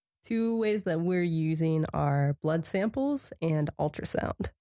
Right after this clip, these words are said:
So you can take a blood sample from a fish. You can then measure specific steroids in that blood sample. So two s-, steroids that we're looking at are testosterone and estradiol.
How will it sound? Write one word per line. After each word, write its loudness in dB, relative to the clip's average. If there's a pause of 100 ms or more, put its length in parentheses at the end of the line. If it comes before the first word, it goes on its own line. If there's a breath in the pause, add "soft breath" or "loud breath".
(600)
So -2
you 0
can -2
take -4 (100)
a -2
blood 0
sample 0
from -2
a 0 (160)
fish. -2 (640)
You -8
can 0
then 0
measure 0
specific -2
steroids 0
in 2
that -2
blood -2
sample. -2
So 2 (320)
two 2
s-, -2
steroids 0
that 0
we're 0
looking 0
at 0
are 4
testosterone -2
and 0
estradiol. 0